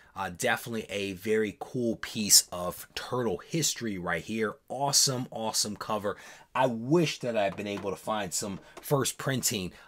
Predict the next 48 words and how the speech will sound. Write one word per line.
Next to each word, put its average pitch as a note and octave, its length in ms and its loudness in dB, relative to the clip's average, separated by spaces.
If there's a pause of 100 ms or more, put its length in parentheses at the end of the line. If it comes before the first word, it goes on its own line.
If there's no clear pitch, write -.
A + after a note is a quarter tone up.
(120)
of G#2+ 220 0
Turtles G#2 580 4
in A2 200 2
the G2 100 0
collection. G2 440 0
Issue C3+ 280 6
number A2+ 200 2
one, A#2 260 4
first B2+ 280 0
printing. C3 320 2
No, C3+ 240 8
no D#3 220 10
such D#3 340 8
luck. A#2 260 4 (440)
Oh, E3 180 6
that's - 240 4
cool. A#2 380 2 (1700)
That's F#3 300 6
cool. C3 260 0
The B2 60 -4
back E3 280 0
fell G#2+ 220 -2
off. F2+ 320 0
That's E3 320 4
cool. D3+ 400 6
So D3+ 140 2
we G3+ 120 4
did B3 300 0
get - 220 2
one A#2 260 2
nine G2+ 240 2
point G2 220 -4
eight. D#2+ 160 -4
There F3 160 2
you A#3+ 100 2
go. C4 300 2 (340)
Nine D#3 340 4
point F#3+ 380 2
eight F3 340 0
and D#3 340 -2
a D3 160 2
nine C#3+ 380 2
point D3+ 300 0
six. - 360 4
That D3+ 380 2
is C3+ 140 0
very C3 300 2
cool. A#2 360 4